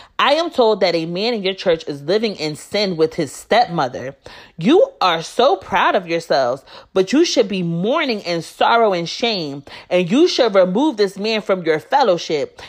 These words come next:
Even though I am not with you in person, I am with you in spirit, and as though I were there, I have already passed judgment on this man. In the name of the Lord Jesus, you must call a meeting of the church.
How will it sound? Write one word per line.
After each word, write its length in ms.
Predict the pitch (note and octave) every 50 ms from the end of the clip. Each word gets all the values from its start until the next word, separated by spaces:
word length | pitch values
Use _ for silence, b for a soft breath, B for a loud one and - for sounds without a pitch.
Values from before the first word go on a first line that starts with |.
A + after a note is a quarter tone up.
| B B B
Even 380 | A#3 C#4 F4 G#4 G#4 G4 D#4 B3
though 180 | C#4+ D4 C#4+ -
I 140 | - C#4 C#4
am 240 | A3+ G3 F#3 F#3+ G3+
not 260 | A3+ C4 D4+ C#4 A#3+
with 160 | B3 B3+ -
you 140 | B3 C4 A3+
in 160 | E3 F3+ F3
person, 560 | F3 - - - D4 B3+ A3+ - D3+ D3+ D3+ B B B B B -
I 120 | - E4+ E4
am 180 | C4+ A3 G#3 F#3
with 200 | A#3+ C4+ - -
you 120 | B3 B3+
in 180 | - F3 F3 F3
spirit, 580 | - - - - C#4 B3 G3 D#3 C#3+ C#3+ - B B B B
and 180 | - G3+ G#3+ G#3+
as 200 | G3 F#3+ F3 E3
though 220 | G#3+ A#3 D4+ F#4+ F4+
I 160 | - B3 C4+ C#4+
were 220 | A#3+ A3 G#3 F#3+
there, 440 | F3+ G#3 B3 B3 F#3 D#3+ C#3+ D#3 - B B B -
I 140 | - C4 E4+
have 200 | - C#4 A3+ A3 -
already 320 | A3 A#3+ B3+ B3 A3+ G#3+
passed 420 | - - C4 A3+ G3+ F#3 D#3+ D3 -
judgment 400 | G3 A#3+ B3+ G#3 G#3 G3 F3 -
on 140 | D3+ E3+ E3
this 200 | D#3 D#3+ D3 -
man. 340 | D#3 D3+ D3+ C3+ B2+ C#3 C#3+ _ B B B B B
In 220 | B3 C4+ E4+ C#4+
the 100 | A3 G3+
name 340 | F#3 F#3 G#3+ B3 C4 C4 B3+ -
of 120 | G3 F3+
the 120 | D#3+ F3 E3+
Lord 420 | F#3 G#3+ A#3 A#3+ G#3 F3 D#3 D3+
Jesus, 600 | D3+ D#3+ G#3+ B3+ A3+ F3 C3+ D3 C#3 C3 D#3 - _ B B B B
you 260 | E3+ D#3+ G#3 D4+ G4 G4+
must 260 | D#4+ C4+ B3+ - -
call 300 | - - C#4+ C#4+ C#4 -
a 140 | - G3 F#3
meeting 400 | F#3 F#3 G#3 A#3+ C#4 C4+ B3+ A3+
of 200 | - G3 F3+ -
the 120 | E3 D#3+
church. 480 | D#3+ - - C#4+ C4 F#3+ D3+ - - -